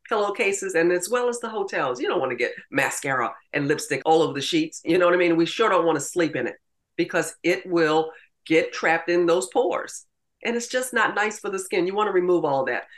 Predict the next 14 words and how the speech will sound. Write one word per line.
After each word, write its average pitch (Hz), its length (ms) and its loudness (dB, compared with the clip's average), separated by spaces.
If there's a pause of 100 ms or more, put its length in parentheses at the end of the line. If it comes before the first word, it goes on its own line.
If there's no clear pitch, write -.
(120)
So 151 400 0
remove 202 360 2
product 196 480 0 (400)
with 165 140 -2
the 165 220 -2
oil-free 175 340 4
makeup 170 340 0
removers 208 760 -6
and 151 140 -2
the 156 60 0
pads. 180 480 -4 (300)
Cleanse 220 420 0
your 147 140 -4
skin. 185 500 -2